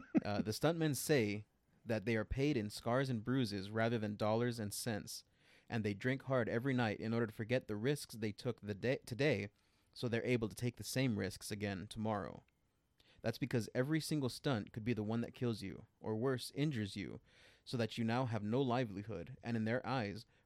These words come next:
bring shame to you and your family. Jackie had just told his boss that this stunt could make him a somebody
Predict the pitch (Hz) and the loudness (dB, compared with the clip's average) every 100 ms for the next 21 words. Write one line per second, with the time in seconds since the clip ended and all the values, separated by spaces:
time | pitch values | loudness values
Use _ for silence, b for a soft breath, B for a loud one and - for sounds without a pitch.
0 | _ 123 131 123 127 135 131 101 107 113 | _ 0 0 0 0 0 0 0 0 0
1 | 104 - 104 101 - - - _ _ _ | -2 -4 -4 -4 -10 -18 -20 _ _ _
2 | _ _ _ 110 120 123 165 120 101 127 | _ _ _ -2 0 2 0 0 0 -4
3 | - 135 139 110 107 110 87 - - b | -4 -2 0 0 0 -2 -2 -6 -12 b
4 | b 113 104 147 - 139 143 120 123 113 | b -2 4 4 4 2 2 2 2 4
5 | 127 - 117 - 123 107 101 98 | 4 4 0 2 2 2 -2 -4